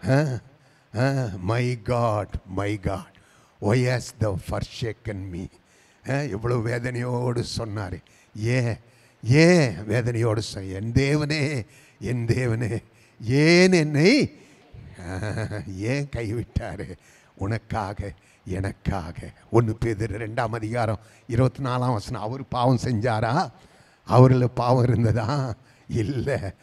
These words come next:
அவர் மகா பரிசுத்தம் உள்ளவர். ஆ, ஆ. வாசிங்க, ஒன்னு பேதுரு ரெண்டு இருபத்தி நாலு வாசித்து பாருங்க. நாம், நாம்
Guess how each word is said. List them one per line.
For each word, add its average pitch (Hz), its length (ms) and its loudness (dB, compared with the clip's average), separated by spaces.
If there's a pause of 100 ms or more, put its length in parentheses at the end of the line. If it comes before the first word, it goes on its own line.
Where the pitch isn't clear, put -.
(180)
அவர் 104 320 2
மகா 123 480 0
பரிசுத்தம் 131 600 0
உள்ளவர். 110 440 0 (400)
ஆ, 120 240 4 (200)
ஆ. 117 200 0 (420)
வாசிங்க, 120 480 -2
ஒன்னு 127 320 0
பேதுரு 120 320 0
ரெண்டு 131 480 0
இருபத்தி 127 360 -2
நாலு 127 280 -2
வாசித்து 131 340 -2
பாருங்க. 131 540 -4 (1200)
நாம், 185 580 6 (180)
நாம் 160 640 4